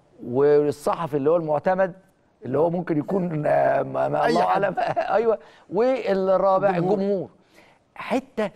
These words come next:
Speaker 1: برضو لا،
Speaker 2: ومش اي جمهور، خد بالك، الجمهور اللي هو اقيم مسجل نفسه
Speaker 1: ايوه،
Speaker 2: في
Speaker 1: اللي هو
Speaker 2: ال-،
Speaker 1: اللي هو على
Speaker 2: في التشانل بتاع
Speaker 1: البلاتفورم
Speaker 2: الفيفا.
Speaker 1: نفسه،
Speaker 2: آه.
Speaker 1: اه، على البلاتفورم بيخش
Speaker 2: بالظبط.
Speaker 1: ويحط ال-، التصويت بتاعه.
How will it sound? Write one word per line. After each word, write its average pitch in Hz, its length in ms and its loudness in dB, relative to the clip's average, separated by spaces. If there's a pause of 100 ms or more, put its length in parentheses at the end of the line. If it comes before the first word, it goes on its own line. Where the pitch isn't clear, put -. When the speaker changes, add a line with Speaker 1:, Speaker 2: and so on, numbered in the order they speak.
(280)
Speaker 1:
برضو 202 420 -2 (100)
لا، 165 320 0
Speaker 2:
ومش 208 260 0
اي 285 160 2
جمهور، 180 360 -2
خد 139 180 -8
بالك، 165 240 0
الجمهور 156 360 0 (300)
اللي 156 220 4
هو 226 220 2 (200)
اقيم 220 300 0
مسجل 175 480 0
نفسه 196 380 -4 (300)
Speaker 1:
ايوه، 175 340 2
Speaker 2:
في - 80 -6
Speaker 1:
اللي 147 120 2
هو 190 120 4
Speaker 2:
ال-، 151 300 -6
Speaker 1:
اللي 156 140 -2
هو 220 80 2
على 208 240 0
Speaker 2:
في 220 120 2
التشانل 196 220 -2
بتاع 254 60 -6
Speaker 1:
البلاتفورم 240 380 2
Speaker 2:
الفيفا. 196 180 0
Speaker 1:
نفسه، - 220 -6
Speaker 2:
آه. 185 260 2
Speaker 1:
اه، 131 100 -6
على 156 140 0
البلاتفورم 220 560 -2
بيخش 156 600 -6
Speaker 2:
بالظبط. 151 280 -4
Speaker 1:
ويحط 170 400 0
ال-، 135 160 0
التصويت 117 500 -4
بتاعه. - 160 -16